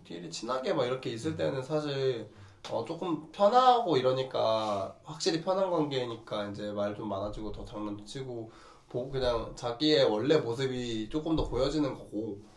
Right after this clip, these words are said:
Speaker 1: 근데 이제 그게 방금 얘기했던 것처럼 진짜 약간 낯선 사람,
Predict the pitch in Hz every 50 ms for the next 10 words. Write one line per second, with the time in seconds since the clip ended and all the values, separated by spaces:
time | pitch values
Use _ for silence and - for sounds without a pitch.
0 | - - - - _ _ - - 135 131 120 117 110 117 107 - 127 117 127 120
1 | 117 117 113 - 117 117 113 117 113 107 107 104 120 117 - 123 120 113 113 110
2 | - 101 104 - 107 104 - 98 - - - - - 113 110 - 107 - - -
3 | 151 147 147 147 123 113 107 95 95 -